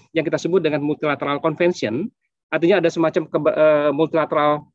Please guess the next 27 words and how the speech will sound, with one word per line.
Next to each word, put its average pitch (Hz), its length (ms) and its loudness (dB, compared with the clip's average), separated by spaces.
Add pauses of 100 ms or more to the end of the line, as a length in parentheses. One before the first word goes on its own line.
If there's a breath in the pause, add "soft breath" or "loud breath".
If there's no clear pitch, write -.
(220)
eh, 135 200 -2
perjanjian 160 480 2
bersama 170 480 0
dengan 143 240 -2
beberapa 135 280 -6
negara, 127 400 -2 (320)
bahwa 147 160 -2
kita 202 160 0
akan 175 120 0
menerapkan 143 320 -2
pilar 127 240 -6
satu, 190 440 -2 (360)
bagaimana 139 320 0
cara 135 200 -2
kita 131 120 -4
menghitung. 110 400 -8 (400)
Nah, 190 80 0
pada 220 160 4
saat 320 160 0
kita 285 160 0
bicara 233 320 0
pilar 196 240 -2
dua, 240 280 2 (280)
pendekatannya 190 520 0
berbeda. 135 360 -2 (1200)
Eh, 226 280 2
pilar 254 240 6